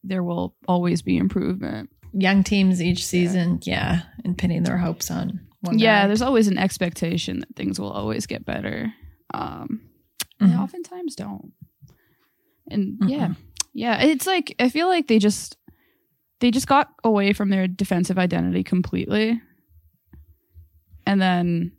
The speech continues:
Speaker 1: I think just, it felt like the wheels just fell off from there. Like, that backcourt just couldn't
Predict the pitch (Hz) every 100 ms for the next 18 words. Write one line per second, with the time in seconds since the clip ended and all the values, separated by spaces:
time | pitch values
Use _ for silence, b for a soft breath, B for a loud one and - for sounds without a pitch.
0 | _ 240 247 370 381 277 190 214 214 208
1 | 262 269 254 175 170 180 175 - 165 160
2 | 160 - 170 160 160 160 170 196 185 -
3 | - 185 - 202 185 - 170 - 190